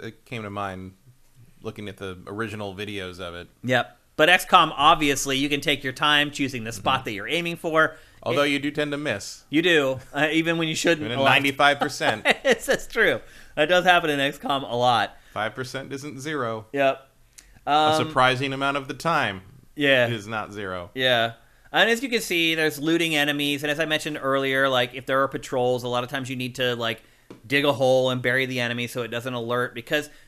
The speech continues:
Speaker 2: if you alert enemies and they're on you, it's over. Like, it's, you're, it's over if you're caught out in the open with two or three enemies, let alone if, like,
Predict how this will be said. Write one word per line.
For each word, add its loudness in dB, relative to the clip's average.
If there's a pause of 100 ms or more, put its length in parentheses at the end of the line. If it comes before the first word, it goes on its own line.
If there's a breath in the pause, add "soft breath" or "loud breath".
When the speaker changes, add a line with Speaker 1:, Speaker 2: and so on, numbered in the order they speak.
(220 soft breath)
Speaker 2:
if 0
you 2
alert 4
enemies -2
and -4
they're 2
on 0
you, -4
it's -4
over. -6 (140)
Like, -2 (280)
it's, -4 (200)
you're, 0
it's 0
over 4
if -2
you're -4
caught 2
out 2
in -6
the 0
open 0
with -6
two -4
or -2
three -4
enemies, -2
let 0
alone 0
if, -4
like, 0